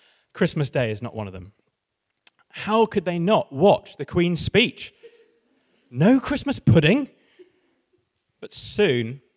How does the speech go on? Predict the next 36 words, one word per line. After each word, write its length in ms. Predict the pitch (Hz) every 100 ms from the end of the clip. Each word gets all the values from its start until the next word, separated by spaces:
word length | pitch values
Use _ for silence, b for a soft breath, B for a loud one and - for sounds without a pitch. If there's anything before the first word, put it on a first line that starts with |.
| _ _ _ _ _ _
I 220 | 170 185
got 200 | 175 143 -
to 200 | 156 143
come 380 | - 185 160 165
round 300 | 170 170 160
to 100 | 135
their 200 | 113 107
set 200 | - -
of 80 |
traditions, 640 | - 110 101 - 98 _ _ _ _ _ _ _ _ _ -
being 260 | 123 131
able 200 | 139 143
to 160 | 131 -
open 280 | 135 - 131
presents 420 | - 131 120 113
in 80 | 113
the 60 |
morning. 440 | 107 110 180 110 123 _ _ _ _ _ _ _ _ _
No 220 | 110 123
nephews 400 | 135 143 - 139
or 100 | 127
nieces 400 | 123 160 170 131
running 240 | 113 117 107
around. 480 | 104 98 95 120 _ _ _ _ _ _ _ _ _ _
And 100 | 107
they 60 | 107
opened 260 | 135 135
my 200 | 139 127
eyes 320 | 135 131 113 -
to 260 | - 113
how 300 | 113 - 147
delicious 440 | 135 139 151 113 104
homemade 540 | - 143 127 117 110
stuffing 500 | - - 127 104 98
can 200 | - 104
be. 240 | 101 113